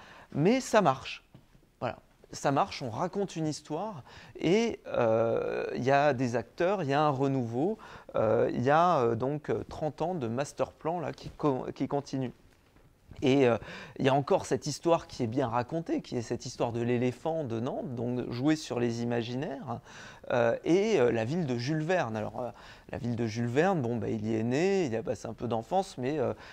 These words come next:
ça a été quand même à Paris, les rencontres de Victor Hugo qui ont, mais c'est pas grave, ça reste quand même la ville, euh, ça reste quand même la ville de Jules Verne, l'imaginaire, et cetera. Après, c'est vrai que Jules Verne aimait bien dire, bah,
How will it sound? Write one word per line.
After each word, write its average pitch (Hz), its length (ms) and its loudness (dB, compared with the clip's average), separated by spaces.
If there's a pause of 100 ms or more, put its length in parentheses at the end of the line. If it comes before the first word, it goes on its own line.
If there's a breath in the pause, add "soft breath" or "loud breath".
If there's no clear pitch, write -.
(120)
ça - 180 -4
a 120 40 2
été 120 160 -2
quand 127 120 2
même 120 180 2
à 107 80 0
Paris, 127 440 0
les 143 100 2
rencontres 117 340 -2
de 113 60 -4
Victor 110 400 -4
Hugo 139 220 0
qui 123 220 -4
ont, 120 100 -2
mais 123 140 2
c'est - 120 -8
pas 220 120 8
grave, 156 340 8
ça - 180 -2
reste 143 260 -6
quand 139 100 6
même 160 200 6
la 123 100 4
ville, 139 240 0
euh, 117 280 2
ça - 140 -4
reste 131 180 -2
quand 123 80 0
même 147 120 0
la 123 80 0
ville 139 180 -2
de 127 100 0
Jules 117 260 -2
Verne, 139 320 4
l'imaginaire, 131 800 2
et 123 100 0
cetera. 120 500 -4 (380 loud breath)
Après, 160 280 4
c'est 156 160 -2
vrai 135 140 4
que 143 60 0
Jules 120 200 -2
Verne 127 320 0
aimait 110 320 0
bien 110 200 -2
dire, 123 220 2
bah, 110 180 0